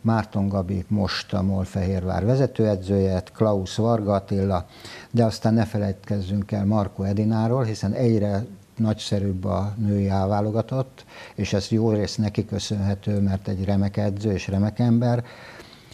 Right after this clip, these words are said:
És én azt gondolom, hogy ez egy, ö, olyan névsor, ahol, ahol, hát, kiemelni tulajdonképpen nem is kell senkit. Itt ilyenkor barátságok is szövődnek. Tartjátok-e a kapcsolatot? Ö,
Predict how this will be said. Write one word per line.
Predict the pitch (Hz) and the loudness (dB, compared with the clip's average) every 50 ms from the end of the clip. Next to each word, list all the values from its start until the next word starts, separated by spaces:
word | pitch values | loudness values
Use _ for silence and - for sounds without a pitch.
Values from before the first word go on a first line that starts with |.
| - - - | -20 -14 -4
És | - 135 110 - - | 0 0 2 2 4
én | 135 143 | 4 4
azt | 127 98 98 107 | 4 2 2 2
gondolom, | 113 117 117 117 120 117 120 120 120 | 2 4 4 6 4 4 4 4 4
hogy | 123 123 120 120 120 | 2 2 4 4 4
ez | 117 113 113 120 | 4 4 4 4
egy, | 123 120 117 110 117 120 117 | 4 4 2 0 -2 0 2
ö, | 123 123 120 120 117 117 113 113 - - - | 4 4 6 6 4 4 2 0 -2 -6 -8
olyan | 139 131 117 107 98 92 98 | -4 -2 0 2 2 2 2
névsor, | 98 104 113 113 110 - - - 127 117 117 117 117 113 - - - | 2 2 2 2 0 -2 -2 0 2 2 2 2 0 -4 -6 -10 -6
ahol, | 117 113 107 101 95 104 107 107 107 107 107 101 95 - - - - - - - - - - - - - | -2 0 0 0 0 0 0 0 0 0 0 -2 -4 -6 -10 -20 -20 -20 -20 -20 -20 -20 -20 -20 -16 -10
ahol, | 160 123 107 110 104 104 | -6 -4 0 2 2 2
hát, | 104 107 110 113 117 - | 2 0 0 -2 -2 0
kiemelni | - 98 90 92 95 95 95 98 98 101 92 85 - - - | 0 0 0 0 -2 -2 -2 -2 0 -2 -2 -4 -6 -12 -8
tulajdonképpen | - 110 98 92 92 95 92 - 98 - 98 | -6 -4 -4 -2 -4 -4 -4 -6 -4 -4 -2
nem | 98 92 87 | -2 -2 -4
is | 92 - - | -6 -8 -8
kell | - 92 92 92 | -8 -6 -6 -6
senkit. | - - 95 92 95 95 - - - - - - - - - - - - - - - - _ _ - - - | -4 -6 -6 -8 -8 -12 -14 -16 -18 -18 -20 -20 -20 -20 -20 -20 -20 -20 -20 -20 -20 -20 _ _ -20 -10 -4
Itt | 180 139 135 - - | -2 -2 -2 0 0
ilyenkor | 180 170 170 135 113 - 117 101 | 2 4 4 4 2 2 0 0
barátságok | 101 113 101 95 90 87 - - 107 98 98 87 95 - - | 2 2 2 2 0 -2 -6 -6 -6 -6 -6 -6 -8 -8 -8
is | 101 - | -8 -8
szövődnek. | - - 113 107 101 - - - - 73 - - - - - - _ - - - - - - - - - _ - | -6 -8 -8 -8 -8 -8 -10 -10 -10 -12 -12 -14 -16 -18 -20 -20 _ -20 -20 -20 -20 -20 -20 -20 -20 -20 _ -2
Tartjátok-e | - 165 175 120 - - 95 92 - - 98 - - 104 | 0 0 0 0 0 -2 -2 -2 -2 -6 -10 -6 -6 -6
a | 98 - | -6 -2
kapcsolatot? | - 107 92 - - - - 104 98 95 95 - 107 101 98 - - - - | -2 -2 -2 -4 -6 -6 -4 -4 -2 -4 -4 -6 -6 -8 -8 -8 -10 -8 -4
Ö, | 113 104 101 101 98 | -2 0 2 2 0